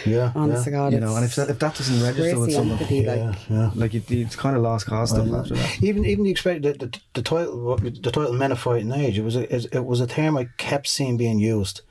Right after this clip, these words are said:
Speaker 1: in, in the, on the online discourse. And what it does is you describe refugees or you describe people, vulnerable people seeking sanctuary. You describe them as men of fighting age or men of military age.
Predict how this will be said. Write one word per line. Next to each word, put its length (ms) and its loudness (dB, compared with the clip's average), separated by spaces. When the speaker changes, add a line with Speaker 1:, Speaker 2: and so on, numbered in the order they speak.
Speaker 1:
in, 320 0
in 140 2
the, 200 2
on 120 4
the 120 4
online 380 0
discourse. 500 -2
And 80 2
what 100 2
it 80 -2
does 200 2
is 100 0
you 100 -2
describe 460 0
refugees 580 0
or 120 0
you 80 -4
describe 340 -2
people, 340 0
vulnerable 380 0
people 420 0
seeking 720 0
sanctuary. 640 -2
You 100 -8
describe 380 0
them 140 0
as 120 2
men 260 4
of 80 -2
fighting 400 -2
age 280 2
or 120 0
men 240 4
of 120 2
military 440 2
age. 420 0